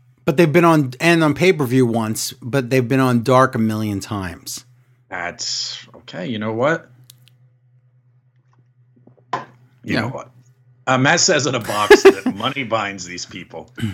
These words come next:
Speaker 2: and he's building an empire. So miscommunications through, because of faces and because Bear Country seems to be more heel than, than
Speaker 1: Yeah.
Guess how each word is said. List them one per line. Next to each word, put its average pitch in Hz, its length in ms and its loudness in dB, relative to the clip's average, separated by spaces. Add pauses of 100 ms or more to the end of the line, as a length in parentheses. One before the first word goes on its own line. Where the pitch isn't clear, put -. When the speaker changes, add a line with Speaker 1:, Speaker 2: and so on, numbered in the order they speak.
(120)
Speaker 2:
and 82 120 -14
he's 104 220 -4
building 90 320 -6
an 85 80 -10
empire. 69 500 -12 (680)
So 151 200 2
miscommunications 139 1040 0 (180)
through, 101 260 -14
because 95 420 -6
of 98 80 -8
faces 107 520 -2
and 95 80 -8
because 92 420 -6 (180)
Bear 98 200 0
Country 104 340 -8
seems 101 320 -8
to 90 60 -12
be 95 120 -4
more 90 220 -2
heel 101 400 -4
than, 87 340 -6
than 80 100 -10 (120)
Speaker 1:
Yeah. 98 360 -2